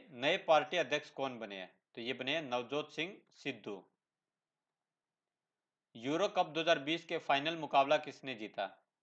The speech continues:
तो ये जीता इटली ने, और इटली ने दूसरी बार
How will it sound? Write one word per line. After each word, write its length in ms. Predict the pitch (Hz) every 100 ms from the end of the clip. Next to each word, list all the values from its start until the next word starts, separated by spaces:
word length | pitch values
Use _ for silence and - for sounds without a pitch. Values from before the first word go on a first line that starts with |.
| _ _
तो 60 |
ये 220 | 120 127 143
जीता 420 | 143 147 170 -
इटली 300 | 151 143 139
ने, 200 | 113 92 - _ _ _ _ _
और 180 | 131 135
इटली 320 | 131 156 170
ने 140 | 170 160
दूसरी 580 | 113 147 156 151 190
बार 420 | 180 123 104 92